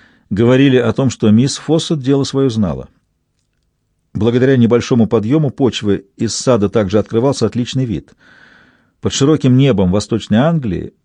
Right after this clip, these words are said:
во всём великолепии зелёных, золотых и коричневых красок, буйно раскинулся осенний пейзаж. Склонившаяся над клумбой женщина с тяпкой в руке —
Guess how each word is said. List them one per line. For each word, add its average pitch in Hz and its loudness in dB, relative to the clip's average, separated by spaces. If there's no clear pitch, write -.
во 101 -4
всём 160 0
великолепии 131 2
зелёных, 131 -2
золотых 123 0
и 123 -4
коричневых 123 0
красок, - -4
буйно 147 2
раскинулся 120 0
осенний 101 -2
пейзаж. 85 -8
Склонившаяся 131 0
над 113 2
клумбой 113 2
женщина 117 0
с - -10
тяпкой 139 -2
в 127 -4
руке — 131 -2